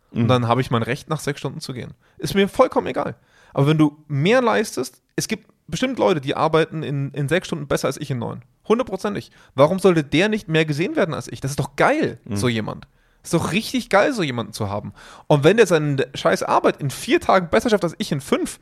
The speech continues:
Speaker 1: dann sollten wir dringend den holen. Das ist, ja, ist doch so. Es ist halt so.
Speaker 2: Ja.
Speaker 1: Aber wir sollten nicht, und jetzt wird's wichtig, wir sollten nicht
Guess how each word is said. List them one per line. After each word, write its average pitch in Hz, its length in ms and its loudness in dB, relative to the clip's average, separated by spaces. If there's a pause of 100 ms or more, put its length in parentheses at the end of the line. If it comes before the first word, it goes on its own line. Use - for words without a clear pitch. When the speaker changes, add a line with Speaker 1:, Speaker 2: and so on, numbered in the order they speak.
(160)
Speaker 1:
dann 123 140 0
sollten 147 240 4
wir 139 80 2
dringend 214 480 0
den 247 180 0
holen. 107 300 -4 (720)
Das 180 140 6
ist, 220 220 -2
ja, 214 100 6
ist - 280 -2
doch 403 100 4
so. 226 300 2 (520)
Es - 180 4
ist 381 160 4
halt 359 180 2
so. 147 240 2 (100)
Speaker 2:
Ja. 135 220 4
Speaker 1:
Aber 180 220 4
wir 180 80 4
sollten 165 280 4
nicht, - 380 -2
und 139 100 2
jetzt 202 160 4
wird's 247 140 -2
wichtig, - 460 -6 (720)
wir 131 100 -2
sollten 135 400 2
nicht 214 320 -2